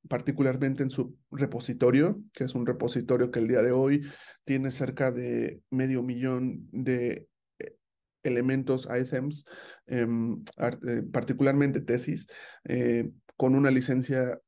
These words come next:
más libre que, o más abierta que todos los derechos reservados. Y para mí eso f-, eh, fue un hecho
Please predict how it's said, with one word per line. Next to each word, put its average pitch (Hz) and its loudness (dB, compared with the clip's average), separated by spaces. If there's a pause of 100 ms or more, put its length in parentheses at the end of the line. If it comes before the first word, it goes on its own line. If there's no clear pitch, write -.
(360)
más 147 0
libre 135 2
que, 113 -6
o 120 -4
más 123 -2
abierta 120 2
que 110 -2
todos 120 6
los 110 4
derechos 113 0
reservados. 110 -2
Y 113 -2
para 117 -2
mí 127 0
eso 131 -2 (840)
f-, - -20
eh, 135 0
fue 131 0
un 135 0
hecho 131 0